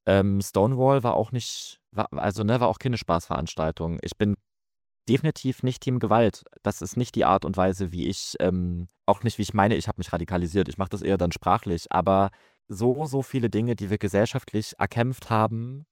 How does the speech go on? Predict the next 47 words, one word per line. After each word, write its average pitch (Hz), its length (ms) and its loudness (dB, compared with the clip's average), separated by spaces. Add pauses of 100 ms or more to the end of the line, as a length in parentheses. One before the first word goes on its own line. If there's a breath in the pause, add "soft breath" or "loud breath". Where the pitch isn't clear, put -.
(320)
haben 123 340 -2
wir 117 120 0
erkämpft. 131 500 -2
Also 92 140 2
das - 180 -6
Wort - 180 -4
Kampf 131 400 -2
klingt - 300 -2
krass, - 380 -2
weil's 110 180 0
krass 104 220 -2
ist. - 300 -6 (600)
Und 104 540 0 (100)
Kampf 117 280 0
geht 120 160 -2
auch 107 160 0
ohne 135 240 2
Gewalt. 131 560 -4 (520)
Kampf 117 240 0
muss 101 260 -2
auch 127 140 -2
ohne 127 260 -2
Gewalt 123 380 -2
gehen, 123 220 -2
aber 107 180 -2
Kampf 107 260 -4
muss 104 140 -4
ein 101 40 -2
Kampf 95 260 -4
sein. 92 320 2
Und - 180 -4
gerade 101 260 2
ist - 160 -4
es - 140 -10
mir 110 100 -2
an 92 120 -2
vielen 107 280 0
Stellen 101 280 2
noch 101 140 0
zu - 140 -8
bequem. 113 480 2
Gerade 104 320 0
haben 101 140 0
mir 92 100 0
zu - 300 -8
viele 123 240 0
Leute, 113 640 2